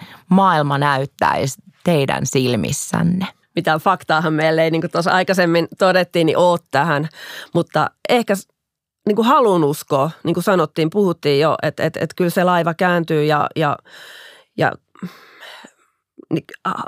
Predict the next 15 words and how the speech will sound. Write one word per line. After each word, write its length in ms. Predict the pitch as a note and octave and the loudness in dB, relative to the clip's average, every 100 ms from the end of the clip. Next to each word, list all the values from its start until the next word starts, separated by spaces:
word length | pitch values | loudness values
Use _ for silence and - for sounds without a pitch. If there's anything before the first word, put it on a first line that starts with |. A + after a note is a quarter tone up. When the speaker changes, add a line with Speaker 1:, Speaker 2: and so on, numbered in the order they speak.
| A3+ | -6
Speaker 2:
kovasti 540 | C4+ C#4 B3+ - F#3 - | 0 2 0 0 -4 0
tahdon 360 | A#3 A#3 G#3 F#3+ | 2 4 4 4
uskoa, 520 | G3 - - D3+ D3+ F3 | 2 0 0 0 0 -4
että, 240 | D3+ - D#3 | -8 -4 -6
että 120 | - - - | -6 -12 -2
jonain 320 | F3 E3 D#3 | 0 2 2
päivänä 500 | F3 E3 D#3+ D3 D3 - _ G#3 | 2 2 2 2 0 -6 _ -4
ne 120 | D#3+ D3 | -2 0
jakautuu 540 | E3 D#3+ D3+ D3 C#3 | 0 0 -2 0 -2
tasaisemmin 600 | C#3+ D3 D3 C#3+ C#3 C#3 | 0 -2 -2 -2 -2 -2
kuin 120 | - | -4
mitä 220 | D3+ D3 | -4 -4
tänä 280 | D3 C3 C#3 | -2 -2 -2
päivänä. 420 | - F#2 - - | -2 -4 -2 -4
Ja 180 | - C#3+ | -4 -4